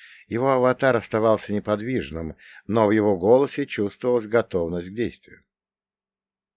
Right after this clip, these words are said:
Фулинь сделал короткую паузу, обдумывая ситуацию. Его взгляд даже в виртуальном пространстве казался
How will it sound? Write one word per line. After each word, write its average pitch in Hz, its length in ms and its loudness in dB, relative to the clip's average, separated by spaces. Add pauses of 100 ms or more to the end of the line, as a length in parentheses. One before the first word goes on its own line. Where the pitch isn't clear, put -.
(640)
Фулинь 143 520 0
сделал 117 380 2
короткую 117 560 -4
паузу, 113 640 0
обдумывая 95 680 -2
ситуацию. - 840 -8 (920)
Его 139 240 8
взгляд 135 640 4
даже 110 340 4
в 107 40 0
виртуальном 110 560 4
пространстве 120 760 -2
казался 104 880 0